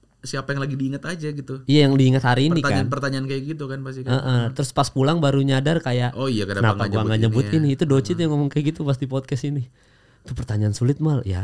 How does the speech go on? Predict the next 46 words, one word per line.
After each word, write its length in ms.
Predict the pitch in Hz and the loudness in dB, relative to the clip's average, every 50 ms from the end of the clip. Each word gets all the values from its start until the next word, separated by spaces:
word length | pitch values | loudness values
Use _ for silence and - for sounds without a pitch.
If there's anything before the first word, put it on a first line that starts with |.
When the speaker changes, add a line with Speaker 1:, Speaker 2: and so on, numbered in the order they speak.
| 147 | -2
Speaker 2:
netizen 640 | 190 185 139 113 110 - - 143 123 127 123 117 104 | -2 -2 0 0 0 0 0 -2 0 2 2 2 2
nanya 240 | 101 92 117 123 170 196 | 0 0 0 0 0 -2
gimana? 420 | - - 139 123 135 175 190 180 - - _ - - 131 | -2 -2 0 0 2 0 0 -2 -4 -8 _ -20 -20 -20
Speaker 1:
Iya. 60 | 127 123 | -14 -4
Speaker 2:
Tapi 120 | 123 190 | 0 2
ada 200 | 208 202 180 160 123 - - | 4 4 4 4 2 2 0
lu 140 | 139 147 165 | 2 4 6
yang 160 | 165 156 147 | 6 6 4
lagi 240 | 147 143 135 139 143 | 4 2 4 4 2
lu 140 | 143 139 147 | 4 6 6
dengerin 380 | 147 143 143 143 139 143 143 - | 6 6 6 4 4 4 2 0
akhir-akhir 480 | - 123 - - 143 135 123 - 151 | 0 -2 -2 0 0 0 0 0 0
ini 160 | 131 135 147 165 | 0 0 0 2
deh. 160 | 160 123 107 - _ | 0 0 -2 -2 _
Nggak 200 | - 123 123 123 | 4 6 6 8
harus, 260 | 135 131 139 - - - _ _ | 8 6 4 0 -4 -8 _ _
eh, 280 | 123 - - 127 135 | -12 -6 -4 -2 0
Indonesia 380 | 135 135 131 127 127 127 113 127 | 2 2 2 4 4 4 2 2
juga 200 | 123 135 175 208 | 2 2 2 2
sih, 120 | 185 185 | 0 0
luar 220 | 156 135 131 135 131 | 0 0 0 0 2
negeri 260 | 131 127 120 123 131 | 0 0 0 0 0
aja. 280 | 135 151 180 190 208 190 - _ _ _ _ _ _ _ _ _ _ _ _ _ _ _ _ _ | 0 0 0 -2 -2 -4 -6 _ _ _ _ _ _ _ _ _ _ _ _ _ _ _ _ _
Speaker 1:
Eh, 280 | - - 104 104 107 107 | -14 -10 -8 -4 -2 0
ya, 160 | 107 110 110 110 | 0 0 0 0
ya 220 | 110 127 143 165 | -2 -6 -8 -6
paling 260 | 185 196 202 247 302 285 240 160 123 113 | -4 -4 -4 -4 -6 -6 -8 -8 -8 -6
luar 380 | 117 117 127 135 147 156 - 170 | -4 -2 0 2 2 2 2 0
maupun 420 | 151 139 143 143 135 139 139 135 | -2 -4 -2 -4 -4 -4 -4 -2
dalam 240 | 127 123 120 123 127 | -2 -2 -2 0 -2
negeri 240 | 123 117 127 165 185 | -2 -2 -4 -6 -8
pasti 240 | 180 170 - 117 | -8 -2 2 2
Speaker 2:
Iya. 80 | 113 98 | 4 4
Speaker 1:
yang 80 | 82 - | 2 -2
gua 240 | 101 98 92 90 | -4 -6 -6 -6
ingat 400 | - - 110 139 165 151 147 - _ _ | -8 -10 -8 -8 -8 -8 -10 -12 _ _
gitu 320 | - 104 113 110 113 110 110 110 | -12 -12 -12 -10 -8 -8 -2 2
Speaker 2:
Iya. 180 | 110 110 107 | 4 4 4
Speaker 1:
maksudnya. 220 | 98 120 120 120 120 120 - - _ _ _ | 4 2 -2 -6 -10 -14 -18 -20 _ _ _
Speaker 2:
Siapa 280 | - - 127 123 - - | -4 0 0 2 2 2
yang, 140 | 131 123 117 - | 2 2 0 -2
playlist 400 | - - 123 123 123 123 120 123 | -2 0 2 4 4 4 4 4
lu 80 | 165 170 | 2 2
lagi 140 | 147 131 | 2 2
apa 220 | 123 113 107 - 104 | 0 0 0 0 -2
nih 200 | 101 98 95 | -2 -2 -2